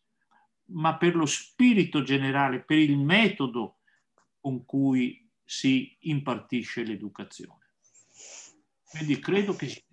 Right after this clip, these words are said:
trovi a, di fronte a uno snodo decisivo e più che tutte le discussioni su questo, su questo, eh,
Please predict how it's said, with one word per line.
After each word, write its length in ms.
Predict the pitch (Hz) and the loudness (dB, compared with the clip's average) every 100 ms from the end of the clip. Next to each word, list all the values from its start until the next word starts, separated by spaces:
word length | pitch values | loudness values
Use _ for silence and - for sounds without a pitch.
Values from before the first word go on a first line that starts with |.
| - | -2
trovi 320 | 175 151 131 | 0 2 0
a, 180 | - 127 | -4 -10
di 120 | 123 | -10
fronte 400 | 101 147 160 139 | -6 -4 -2 -4
a 40 | |
uno 180 | 123 120 | -6 -6
snodo 500 | 101 120 165 147 123 | -8 -4 -2 -2 -4
decisivo 920 | 104 107 - 107 113 139 117 127 - _ _ _ _ _ _ _ _ _ _ _ _ _ - | -8 -10 -8 -8 -2 -2 -2 -6 -12 _ _ _ _ _ _ _ _ _ _ _ _ _ -4
e 520 | 156 160 143 - _ _ _ _ _ _ _ _ _ | 0 2 2 -2 _ _ _ _ _ _ _ _ _
più 220 | - 208 | -2 -2
che 160 | 175 143 | -2 -6
tutte 320 | 190 180 170 | -6 -6 -2
le 120 | 147 | -2
discussioni 960 | 139 139 - 139 - 143 156 147 127 - _ _ _ _ | -2 -4 -6 -10 -4 -2 -2 -4 -8 -12 _ _ _ _
su 240 | - 156 143 | -12 -10 -6
questo, 560 | 131 151 143 - 135 | 0 2 2 -4 -10
su 240 | 131 139 - | -10 -10 -4
questo, 540 | 139 147 139 - 131 | -2 0 -4 -8 -6
eh, 180 | 143 143 | -6 -8